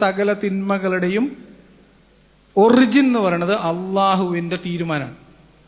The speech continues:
തിന്മ തീരുമാനിക്കുകയും തിന്മ നിശ്ചയിക്കുകയും നരകം സൃഷ്ടിക്കുകയും പിശാചിനെ സൃഷ്ടിക്കുകയും മനുഷ്യൻ, അശക്തനായ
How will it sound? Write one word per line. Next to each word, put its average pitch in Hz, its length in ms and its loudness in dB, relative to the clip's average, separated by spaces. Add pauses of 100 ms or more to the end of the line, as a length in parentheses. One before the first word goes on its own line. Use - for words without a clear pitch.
(720)
തിന്മ 294 240 4 (120)
തീരുമാനിക്കുകയും 208 800 2 (220)
തിന്മ 240 240 4 (100)
നിശ്ചയിക്കുകയും 190 720 -2 (140)
നരകം 240 420 2
സൃഷ്ടിക്കുകയും 175 640 -4 (160)
പിശാചിനെ 262 640 2
സൃഷ്ടിക്കുകയും 175 680 -4 (720)
മനുഷ്യൻ, 240 460 2 (140)
അശക്തനായ 240 720 -2